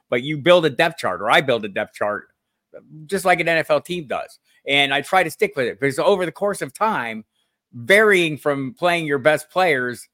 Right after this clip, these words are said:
you're playing hunches and, you know, it tends to not work out. In this case,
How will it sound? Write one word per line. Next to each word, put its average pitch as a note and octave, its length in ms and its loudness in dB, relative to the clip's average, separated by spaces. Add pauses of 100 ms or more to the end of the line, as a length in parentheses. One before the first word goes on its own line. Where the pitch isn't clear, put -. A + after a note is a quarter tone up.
(160)
you're C3 500 -6
playing D#3 280 -4
hunches D#3 580 -6
and, A#2+ 560 -10
you C3 80 -10
know, B2+ 240 -6
it B2 460 -14
tends E3 240 -4
to E3 100 -2
not D3+ 220 0
work C3+ 240 -6
out. D#3+ 220 -2 (400)
In C#3 100 -10
this G3 200 -2
case, D3 520 -4